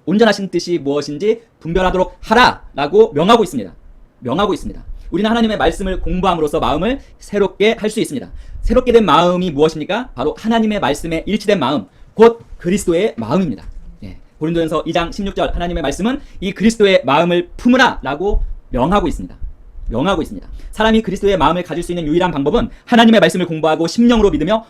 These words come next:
말씀대로 행동하는 것입니다. 그리고 또한 이 하나님의 말씀은 빌립보서 사 장 팔 절에서 말합니다. "무엇에든지 참되며 무엇에든지 경건하며 무엇에든지 옳으며 무엇에든지 정결하며 무엇에든지 사랑받을 만하며 무엇에든지 칭찬받을 만하며 무슨 덕이 있든지 무슨 기름이 있든지 이것들을 생각하라"라고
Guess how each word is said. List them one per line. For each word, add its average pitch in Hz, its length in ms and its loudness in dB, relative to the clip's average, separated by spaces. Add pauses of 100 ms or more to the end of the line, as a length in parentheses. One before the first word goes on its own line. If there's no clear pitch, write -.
말씀대로 147 600 0
행동하는 220 340 2
것입니다. 123 300 -6 (320)
그리고 202 160 0
또한 196 160 0
이 185 40 -2
하나님의 214 440 0
말씀은 190 460 -2
빌립보서 175 260 -6
사 190 80 -6
장 180 120 -4
팔 190 100 -8
절에서 180 140 -4
말합니다. 160 400 -2 (200)
"무엇에든지 180 460 2
참되며 180 380 -2
무엇에든지 160 400 0
경건하며 156 400 -2
무엇에든지 156 420 0
옳으며 151 320 0
무엇에든지 156 400 0
정결하며 160 420 -4
무엇에든지 165 500 -2 (120)
사랑받을 220 420 2
만하며 160 400 0
무엇에든지 156 460 0
칭찬받을 202 720 -2
만하며 156 300 -2
무슨 139 240 -8
덕이 151 180 0
있든지 143 220 -4
무슨 160 180 -6
기름이 180 180 0
있든지 226 300 -2 (160)
이것들을 196 440 2
생각하라"라고 147 1000 -2